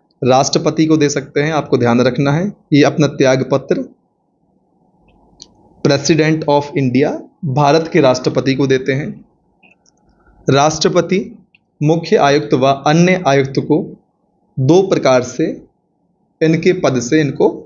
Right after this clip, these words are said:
हटा सकते हैं। पहला प्रकार, सुप्रीम कोर्ट की जांच के बाद। दूसरा प्रकार, सुप्रीम कोर्ट की जांच के बिना। दोस्तों, सुप्रीम कोर्ट की जांच के बाद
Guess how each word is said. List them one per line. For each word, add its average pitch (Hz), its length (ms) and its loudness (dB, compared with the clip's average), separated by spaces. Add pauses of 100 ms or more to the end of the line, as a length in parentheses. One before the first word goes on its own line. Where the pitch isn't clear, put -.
(120)
हटा 139 300 0
सकते 139 320 -2
हैं। 139 180 -4 (360)
पहला 143 240 2
प्रकार, 156 460 -2 (640)
सुप्रीम 196 540 0
कोर्ट 160 340 2
की 165 100 2
जांच 131 380 0
के 180 160 0 (380)
बाद। 123 340 2 (2000)
दूसरा 156 420 4
प्रकार, 175 420 2
सुप्रीम 165 460 2
कोर्ट 151 280 0
की 160 100 4
जांच 127 260 0
के - 140 0
बिना। 117 240 -2 (1700)
दोस्तों, 156 340 2
सुप्रीम 185 460 0
कोर्ट 170 280 0
की 165 80 2
जांच 131 280 0
के - 160 -2
बाद 127 280 2